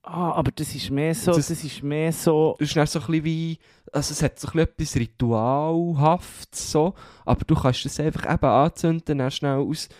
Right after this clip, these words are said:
Speaker 2: auswedeln und dann irgendwo herstellen und es ist, pff, richtig geil.
Speaker 1: Weißt du, was ich dir jetzt, was mir jetzt gerade in den Sinn ist gekommen? Mit Be-
Speaker 2: Pursera Gravel-, Grave-, Graveolens.
Speaker 1: Wo findest du den?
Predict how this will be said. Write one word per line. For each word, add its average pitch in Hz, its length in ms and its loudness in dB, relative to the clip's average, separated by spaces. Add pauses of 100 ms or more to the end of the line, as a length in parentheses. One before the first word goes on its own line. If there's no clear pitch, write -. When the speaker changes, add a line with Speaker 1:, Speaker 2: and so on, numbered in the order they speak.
(160)
Speaker 2:
auswedeln 156 600 0 (220)
und 123 120 -2
dann 131 160 2
irgendwo 131 440 0
herstellen 127 760 0
und 101 440 -6 (100)
es 87 240 -6
ist, - 320 -12 (300)
pff, - 480 -2
richtig - 480 -6
geil. 92 300 -4 (320)
Speaker 1:
Weißt 143 160 -2
du, 175 40 0
was 147 100 -4
ich 135 80 -4
dir 151 160 0
jetzt, - 260 -6
was 107 380 -2
mir 123 100 2
jetzt 123 180 -4
gerade - 140 -8
in 113 60 -6
den 107 60 -12
Sinn 113 240 -2
ist 117 120 -6
gekommen? 85 380 -4 (880)
Mit 135 140 -2
Be- 151 100 -2
Speaker 2:
Pursera 143 720 4
Gravel-, 123 760 4
Grave-, 120 840 4 (360)
Graveolens. 117 1160 2
Speaker 1:
Wo 151 200 4
findest 196 360 0
du 226 80 0
den? 123 320 -2